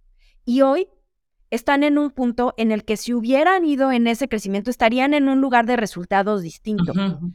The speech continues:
Speaker 1: Pero en medio pasó la vida, en medio están los hijos, en medio está que se cambiaron de vivir de residencia, en medio están otras cosas. Y esa capacidad de decir,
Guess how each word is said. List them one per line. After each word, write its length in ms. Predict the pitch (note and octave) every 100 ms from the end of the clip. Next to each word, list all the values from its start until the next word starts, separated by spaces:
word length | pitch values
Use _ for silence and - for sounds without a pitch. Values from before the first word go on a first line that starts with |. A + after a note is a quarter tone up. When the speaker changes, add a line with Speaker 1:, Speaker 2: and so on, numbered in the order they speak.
| -
Speaker 1:
Pero 160 | E3 C#3+
en 240 | D3 E3
medio 500 | A3 B3 G3 F3+ C#4+ _ -
pasó 260 | F3 -
la 140 | D3+ C3+
vida, 320 | E3+ B2 -
en 200 | F3+ F3+ F#3
medio 480 | F#3+ F#3 G3+ C4 _ - -
están 280 | E3 E3+ D#3
los 160 | D3+
hijos, 320 | F#3 - C3+ -
en 160 | F#3 F#3
medio 360 | G#3 G3+ G#3 -
está 320 | E3+ F#3+ F#3
que 160 | F#3+
se 140 | E3+ E3+
cambiaron 420 | D#3+ E3 E3 E3
de 280 | E3 D#3 D3+
vivir 360 | D#3 E3 D#3+ D#3
de 240 | D#3 D#3
residencia, 680 | D3 D#3 D#3 D#3+ F#3 F3+ C#3+ - - -
en 180 | G#3
medio 380 | A3+ A#3 A#3+ A#3+ A3
están 340 | G3 G#3+ A3+
otras 320 | A#3+ - G3+
cosas. 440 | - A3+ G3 D#3+ _ _ _ _ -
Y 200 | A#3+ D4
esa 220 | E4+ G#4 A4+
capacidad 520 | D#4+ A#3 A3 G#3+ A3 B3+
de 80 |
decir, 460 | B3 F#3+ A3 A3